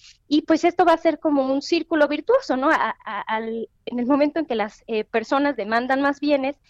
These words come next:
entonces las compañías contratan más trabajadores para satisfacer esta mayor demanda de bienes, y así se va recuperando la, la economía. Entonces,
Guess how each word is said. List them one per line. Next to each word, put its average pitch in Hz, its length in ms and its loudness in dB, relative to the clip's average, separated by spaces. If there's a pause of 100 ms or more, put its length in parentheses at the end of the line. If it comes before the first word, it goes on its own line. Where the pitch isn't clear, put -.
(240)
entonces 247 420 -4
las 214 180 -6
compañías 247 640 2
contratan 208 500 -2
más 254 320 0
trabajadores 294 640 0
para 208 220 -6
satisfacer 214 640 -2
esta 233 340 2
mayor 233 380 -2
demanda 220 340 -4
de 254 80 2
bienes, 285 400 -6 (380)
y 233 80 -6
así 240 160 -12
se 226 100 0
va 208 140 4
recuperando 185 580 -4
la, 147 240 -6 (100)
la 196 120 -2
economía. 156 420 -8 (180)
Entonces, 320 600 0